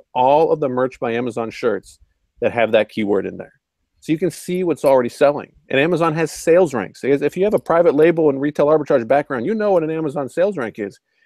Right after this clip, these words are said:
You can see what's selling. And you can be like, "Hey, look, a lot of people are buying, uh, killer whale shirts or gorilla shirts or, or whatever it is." And say, "You know what? I'm gonna make a gorilla shirt 'cause all these suck. So I'm gonna make one that's even better." And you can either make it yourself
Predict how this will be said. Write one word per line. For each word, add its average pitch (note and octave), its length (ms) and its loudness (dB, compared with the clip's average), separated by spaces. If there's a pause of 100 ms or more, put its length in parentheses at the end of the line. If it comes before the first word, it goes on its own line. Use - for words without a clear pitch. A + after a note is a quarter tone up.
(120)
You G#3+ 80 -2
can G#3+ 140 -2
see E3+ 220 0
what's F3 240 2
selling. F#3+ 380 0 (460)
And - 100 -6
you D#3 60 -4
can E3+ 80 0
be E3 60 6
like, D#3+ 160 2 (280)
"Hey, A#3 260 2
look, A3 380 0
a D3 60 0
lot D#3 280 -2
of G3+ 80 -4
people G3 280 -6
are G3 100 -4
buying, C3+ 560 -6 (300)
uh, C#3+ 380 -4
killer F#3 300 2
whale A3 300 2
shirts - 540 -8 (220)
or E3 340 6
gorilla G#3+ 480 2
shirts - 540 -6
or, D#3+ 100 2
or E3 140 4
whatever F#3+ 280 2
it G#3 80 4
is." E3+ 120 2
And C#3 100 -6
say, C#3 80 0
"You C#3 60 2
know D#3+ 100 2
what? A3 220 2
I'm A3 100 0
gonna D#4+ 160 0
make A2+ 180 -4
a G#2 60 -8
gorilla G#2 260 -2
shirt - 300 -10
'cause B2 140 -8
all G#3+ 200 4
these B3+ 300 -4
suck. - 400 -4 (320)
So D3+ 100 -4
I'm G#3 80 0
gonna A3 100 -2
make C#3+ 180 -2
one C#3+ 100 -2
that's D3 160 -4
even D#3+ 260 -6
better." F3 360 -2 (640)
And B2+ 100 0
you D3 60 0
can C#3+ 100 -4
either C3 140 4
make G#2+ 260 0
it F#3+ 60 -6
yourself F#3 580 0